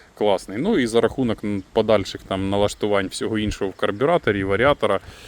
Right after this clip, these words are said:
Тобто він їде в усьому діапазоні класно.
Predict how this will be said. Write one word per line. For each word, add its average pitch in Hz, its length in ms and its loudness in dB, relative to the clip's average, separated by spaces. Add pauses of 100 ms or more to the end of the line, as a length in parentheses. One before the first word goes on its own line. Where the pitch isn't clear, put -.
(340)
Тобто 107 240 -6
він 143 160 2
їде 113 280 0
в 101 80 -2
усьому 135 440 2
діапазоні 101 800 2 (640)
класно. 98 480 2